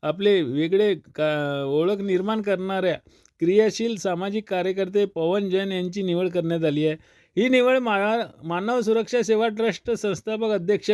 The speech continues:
गजाननजी इंगळे, संस्थापक सचिव अरुणजी पांडव, संस्थापक कोषाध्यक्षा संगीताताई साबणकर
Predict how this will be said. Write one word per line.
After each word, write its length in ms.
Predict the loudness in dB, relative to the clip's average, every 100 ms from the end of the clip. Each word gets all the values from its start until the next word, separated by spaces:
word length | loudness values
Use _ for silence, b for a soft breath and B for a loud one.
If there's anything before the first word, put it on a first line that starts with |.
| 2
गजाननजी 580 | 2 2 0 0 0
इंगळे, 360 | 0 2 2 2
संस्थापक 580 | 2 -2 -2 -4 -2 -2
सचिव 440 | -2 -6 -4 -2 2
अरुणजी 440 | 0 0 -2 -2
पांडव, 420 | -2 -2 0 -2 -4 B B _
संस्थापक 480 | 0 0 2 0 0
कोषाध्यक्षा 800 | 0 0 2 0 0 0 -4 -4
संगीताताई 600 | -4 -2 -2 -2 -2 0 0
साबणकर 520 | 0 -2 -2 -2 -4